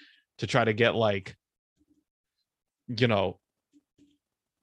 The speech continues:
<laughs> we, we would have to start printing newspapers again and stuff like that and just seeing what happens. Uh, I'm gonna have another part-time job throwing newspapers at people's doors.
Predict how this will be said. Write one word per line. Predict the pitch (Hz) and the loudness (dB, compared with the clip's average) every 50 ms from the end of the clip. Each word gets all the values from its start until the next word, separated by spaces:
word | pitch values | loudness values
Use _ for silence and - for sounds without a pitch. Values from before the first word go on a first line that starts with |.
| _ _ _ _ _ _ _ _ _ _ _ _ _ _ - | _ _ _ _ _ _ _ _ _ _ _ _ _ _ 0
<laughs> | 139 127 113 - 180 156 131 - - - | 2 2 4 6 6 6 6 4 2 0
we, | 131 | 0
we | 131 151 165 160 160 156 156 160 156 | 0 2 2 2 2 2 4 4 4
would | 147 151 | 4 4
have | 151 139 131 | 4 2 2
to | - 131 | 0 0
start | - 143 131 117 | 4 2 2 2
printing | 135 135 123 117 101 104 | 2 0 0 2 2 2
newspapers | 107 120 123 - - 117 107 107 98 104 107 104 | 4 4 4 4 4 2 2 2 0 -2 -2 -2
again | 110 104 107 104 104 | -2 0 0 0 2
and | 107 104 110 | 0 0 0
stuff | - - 123 113 113 | 0 2 2 2 4
like | 113 107 110 107 | 2 2 2 2
that | 107 110 107 | 0 0 2
and | 95 117 117 | 0 0 0
just | 117 110 - | 0 0 0
seeing | - 120 113 110 | 2 4 4 4
what | 107 107 107 | 4 4 4
happens. | 113 117 117 113 107 117 101 98 - _ _ - - - - - - _ - | 4 4 2 2 0 -4 -8 -10 -12 _ _ -20 -20 -20 -20 -20 -16 _ -6
Uh, | 107 110 107 104 95 80 - _ _ _ _ _ _ _ _ _ _ _ _ - | -4 -4 -2 -2 -4 -4 -6 _ _ _ _ _ _ _ _ _ _ _ _ -6
I'm | 123 123 | 0 2
gonna | 135 127 | 4 6
have | 127 123 120 | 6 6 4
another | 120 117 127 127 123 117 | 4 4 4 4 4 2
part-time | 101 - 127 120 120 - 127 120 117 117 104 | 2 2 2 2 2 0 0 -2 -2 -2 -2
job | 113 117 113 110 101 | 0 2 2 0 0
throwing | 123 123 117 113 110 | 0 -2 0 0 -2
newspapers | 113 117 113 - 123 120 110 117 110 113 | -2 -2 -2 0 0 0 0 0 0 0
at | 110 107 | 0 -2
people's | 120 117 110 117 107 101 113 | -2 -4 -4 -4 -6 -6 -6
doors. | 104 - 117 117 113 120 117 110 - - - | -4 0 0 2 2 4 4 4 4 2 2